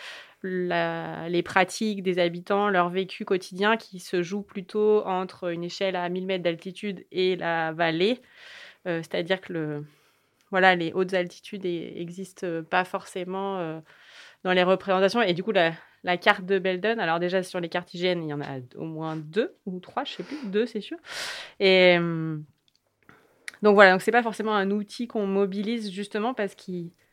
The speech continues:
c'est pas celui qui va le, être le plus aidant pour récolter, euh, des paroles sur le territoire de Beldon, euh, je pense.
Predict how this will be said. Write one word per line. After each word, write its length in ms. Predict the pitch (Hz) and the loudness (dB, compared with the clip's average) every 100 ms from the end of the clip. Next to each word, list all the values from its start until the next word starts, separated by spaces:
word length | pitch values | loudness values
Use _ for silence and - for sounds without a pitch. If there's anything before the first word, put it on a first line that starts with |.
| _ _ - _ | _ _ -20 _
c'est 120 | - 214 | 0 8
pas 140 | 240 | 8
celui 240 | 240 226 | 6 -2
qui 100 | 240 | 0
va 140 | 202 185 | 4 4
le, 240 | 185 190 | 4 0
être 160 | 190 180 | -4 -2
le 80 | 196 | -4
plus 300 | - 214 190 | -2 2 6
aidant 340 | 226 202 233 | 8 10 8
pour 260 | 233 - 185 | 6 0 2
récolter, 640 | 196 196 190 185 208 214 | 2 4 0 0 0 0
euh, 240 | 190 175 170 | 0 -2 -4
des 140 | 175 | -6
paroles 300 | 175 175 190 | -2 0 0
sur 140 | - | -2
le 60 | 185 | -6
territoire 400 | 180 170 185 180 | -4 -6 -6 -6
de 120 | 175 | -4
Beldon, 400 | 165 175 175 175 | -2 0 -2 -4
euh, 240 | 165 165 160 | -6 -10 -12
je 140 | 165 | -14
pense. 380 | - 165 - | -12 -14 -14